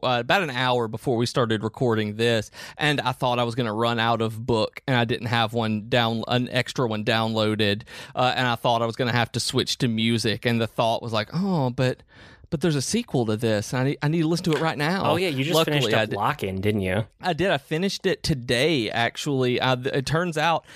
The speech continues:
Speaker 1: that I don't remember this. If it was on there, I completely forgot it,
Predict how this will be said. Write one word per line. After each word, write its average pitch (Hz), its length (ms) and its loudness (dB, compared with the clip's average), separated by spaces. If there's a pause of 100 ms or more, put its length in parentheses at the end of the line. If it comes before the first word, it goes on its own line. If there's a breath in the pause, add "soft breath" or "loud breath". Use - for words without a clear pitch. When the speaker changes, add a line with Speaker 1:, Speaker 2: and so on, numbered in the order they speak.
(180 loud breath)
Speaker 1:
that 170 120 2
I 151 100 2
don't 180 220 -4
remember 135 420 0
this. 113 280 0
If 139 140 -2
it 165 60 -2
was 151 120 0
on 139 240 0
there, 147 120 2
I 120 40 0
completely 135 540 -2
forgot 127 440 0
it, - 180 -4